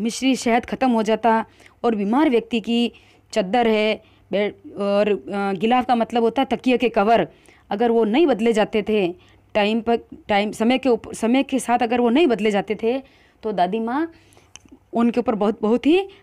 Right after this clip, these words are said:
क्रोधित होती थी। "बुखार तो मुझे अब भी आता है, नौकर पानी दे जाता है,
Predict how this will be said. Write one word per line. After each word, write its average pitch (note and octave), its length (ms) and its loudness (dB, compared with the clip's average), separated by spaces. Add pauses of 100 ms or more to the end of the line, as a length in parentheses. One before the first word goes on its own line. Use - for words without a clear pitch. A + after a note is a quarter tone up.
(140)
क्रोधित B3+ 320 2
होती G3 240 0
थी। F3 340 0 (420)
"बुखार D#4 320 0
तो E4 120 0
मुझे C#4+ 400 2 (160)
अब G#3+ 100 0
भी D#4+ 200 2
आता C4 240 2
है, A#3 300 2
नौकर A3 320 0
पानी C#4 340 2
दे A#3+ 160 4
जाता A3 260 2
है, A3+ 300 2